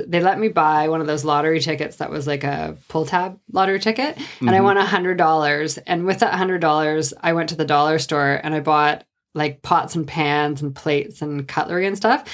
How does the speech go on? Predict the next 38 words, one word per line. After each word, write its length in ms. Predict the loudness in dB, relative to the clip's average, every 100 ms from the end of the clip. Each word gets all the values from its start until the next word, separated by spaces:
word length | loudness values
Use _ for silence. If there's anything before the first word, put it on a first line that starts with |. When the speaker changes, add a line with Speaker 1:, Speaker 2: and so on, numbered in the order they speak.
| -14 -16 -20 _
Speaker 1:
because 360 | 2 2 4 2
I 100 | 2
was 200 | 0 0
thinking 360 | -2 0 0
about 420 | 2 0 0 -2 _ _ _ _ _
how 220 | 0 2
excited 360 | 2 2 2 2
I 120 | 2
was 280 | 2 -2 -2
for 160 | -4
my 160 | -2 -2
first 260 | -4 -8 -6
apartment 440 | -6 -4 -6 -8
when 100 | -6
I 80 | -6
was 140 | -6
ten 220 | -6 -6 -4
years 200 | -4 -6
old. 300 | -8 -10 -14 -20 -20 _ -4
So 220 | 0 4
I 160 | 4
was 160 | 4 4
always, 440 | 4 4 4 2
like, 140 | 2 2
I 120 | 2
was 180 | 0 -2
a 40 |
kid 320 | 2 4 4 2
and 100 | 2
I 60 |
loved 260 | 2 0 0
being 140 | 0
at 80 | 0 0
home, 340 | 0 0 0
but 100 | 0
I 60 | 2
also 520 | 0 2 0 0 -4
loved 680 | -2 2 4 4 2 -2 -10